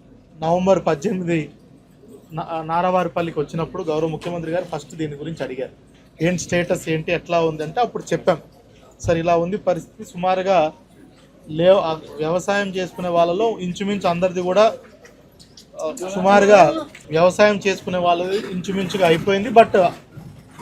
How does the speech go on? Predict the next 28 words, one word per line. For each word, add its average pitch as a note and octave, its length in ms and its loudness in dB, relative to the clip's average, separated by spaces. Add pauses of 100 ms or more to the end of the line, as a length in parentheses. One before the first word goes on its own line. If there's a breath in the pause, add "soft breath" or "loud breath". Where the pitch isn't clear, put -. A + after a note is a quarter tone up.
ఏదైతే A3 260 4
ప్లాట్లో A3 600 6
ఉన్నాయో, G3+ 420 2
లేఅవుట్స్లో G#3 580 4
ఉన్నాయో G3+ 220 0
ఒక A#3 80 2
పన్నెండు G3 480 0
ఇంకా F3+ 160 2
పెండింగ్ F3+ 440 -4
ఉన్నాయంటే," D#3+ 600 -4
స-, - 460 -16
గౌరవ D#3+ 500 0
ముఖ్యమంత్రి F3 480 -4
గారు, F3 280 2 (580)
అట్లా F3+ 240 -2
కాదు, F3+ 280 4
పేపర్ G3+ 400 2
మీద G#3 140 0
వెంటనే F3 400 -2
ప్లాట్స్ F#3 460 0
వేసి F#3 180 -4
ఇవ్వాలి. E3+ 400 0 (640)
తర్వాత F#3+ 640 4 (480)
ప్రభుత్వం A3+ 520 4
ఏదైతే G3 320 2
అప్పుడు F#3 180 0
ప్రామిస్ F#3+ 500 0
చేసి F#3+ 360 -2